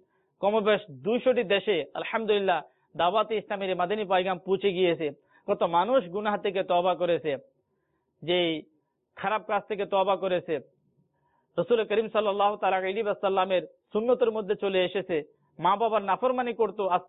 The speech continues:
মা বাবার সাথে সুন্দর ব্যবহার করতেছে। আমির আহলে সুন্নাত দামাত বারাকাতুহুম আলিয়া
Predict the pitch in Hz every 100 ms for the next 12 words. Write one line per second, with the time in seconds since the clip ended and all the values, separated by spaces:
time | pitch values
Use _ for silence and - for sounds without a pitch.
0 | 151 180 196 214 214 202 190 190 208 208
1 | 202 170 180 214 247 220 - 190 - 110
2 | 123 _ _ _ _ 170 247 240 196 190
3 | - 190 196 170 _ _ _ _ _ 165
4 | 208 208 190 175 175 175 190 185 185 175
5 | 185 185 202 165